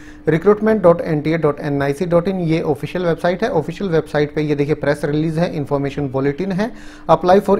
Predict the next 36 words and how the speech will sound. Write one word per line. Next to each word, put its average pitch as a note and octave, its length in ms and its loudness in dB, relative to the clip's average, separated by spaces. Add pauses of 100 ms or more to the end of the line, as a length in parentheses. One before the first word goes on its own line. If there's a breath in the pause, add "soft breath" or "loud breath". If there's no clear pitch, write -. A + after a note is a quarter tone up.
E F3+ 100 -4 (140)
M D#3 120 -2 (120)
R D3 120 4
S D#3+ 140 -4
teaching D3 280 -4
staff D3 300 0
selection C3+ 400 -2
exam D3 300 -4
two D3+ 80 -2
thousand C#3 360 -4
twenty C3 260 -4
twenty C3+ 300 -4
one C#3 120 -2
लिखा C#3 240 0
हुआ D#3+ 240 4
है। F#3+ 140 2
आप C3+ 220 0
इस C3+ 100 -4
पे E3+ 140 -2
click E3+ 280 -4
करें। F#3 220 2 (340 loud breath)
जैसे E3 260 6
ही G3+ 140 6
आप D#3+ 200 4
इस D#3 80 -4
पे E3 120 0
click D#3+ 240 -2
करेंगे D3+ 260 2
ये C#3+ 160 4
page C3+ 180 0
आपके B2+ 240 -2
सामने B2+ 300 -8
open D#3 260 -4
हो F3 120 0
जाएगा। F3 360 2 (340 loud breath)
यहाँ D#3+ 280 6